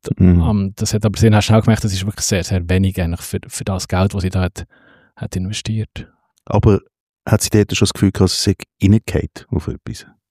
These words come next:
Speaker 2: Ja, sie hat eigentlich, sobald sie eigentlich dort wirklich drin ist, in diesem System, hat sie gemerkt, das ist eigentlich auf, auf, das wird so, ja, ist auf sehr viele Leute ausgerichtet. Und
Speaker 1: Mhm.
Speaker 2: die Coaching-Systeme sind auf das ausgerichtet, oder dass man wie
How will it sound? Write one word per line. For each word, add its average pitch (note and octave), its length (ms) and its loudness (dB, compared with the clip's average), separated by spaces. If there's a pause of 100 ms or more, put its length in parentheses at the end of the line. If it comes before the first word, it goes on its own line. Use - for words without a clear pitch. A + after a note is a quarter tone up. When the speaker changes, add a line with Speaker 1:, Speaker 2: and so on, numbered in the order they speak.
(180)
Speaker 2:
Ja, G2 280 4
sie A#2 100 0
hat G#2 80 2
eigentlich, G#2+ 140 2
sobald - 560 2
sie A#2+ 100 2
eigentlich G#2+ 240 2
dort G#2 320 2
wirklich A2+ 260 -4
drin A2+ 200 6
ist, - 200 0
in G#2+ 80 2
diesem G2+ 140 0
System, G2+ 320 -2
hat G2 140 -4
sie - 60 -12
gemerkt, G#2 280 -8
das G#2 120 -8
ist G#2+ 140 -8
eigentlich G2 240 -8
auf, - 220 -12 (100)
auf, - 500 -20 (160)
das G2+ 220 -6
wird F#2+ 160 -4
so, G2 400 -2 (240)
ja, A#2 120 4
ist C3 100 0
auf - 80 -8
sehr A2 240 2
viele G#2 200 0
Leute C3+ 160 -2
ausgerichtet. - 640 -8
Und G#2 160 -6
Speaker 1:
Mhm. G2 180 4
Speaker 2:
die A#2 100 -2
Coaching-Systeme A2 720 2
sind A2 140 0
auf G#2 100 -6
das G#2+ 180 -4
ausgerichtet, G#2 540 -6
oder G2 160 -4
dass G2+ 140 -2
man G2 120 4
wie G#2 140 6